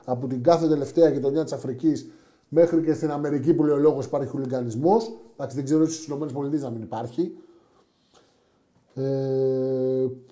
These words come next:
Όλα φταίνε, η κοινωνία φταίει, η φτώχεια φταίει,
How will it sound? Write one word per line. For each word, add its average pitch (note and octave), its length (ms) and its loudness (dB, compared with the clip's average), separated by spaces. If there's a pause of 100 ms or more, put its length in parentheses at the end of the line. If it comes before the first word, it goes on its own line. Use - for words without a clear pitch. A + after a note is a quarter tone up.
(1040)
Όλα G3+ 260 8
φταίνε, B2+ 300 -6
η B2+ 40 -4
κοινωνία D#3 500 4
φταίει, C4+ 560 6
η D#3+ 60 2
φτώχεια F3+ 380 2
φταίει, C#4+ 680 0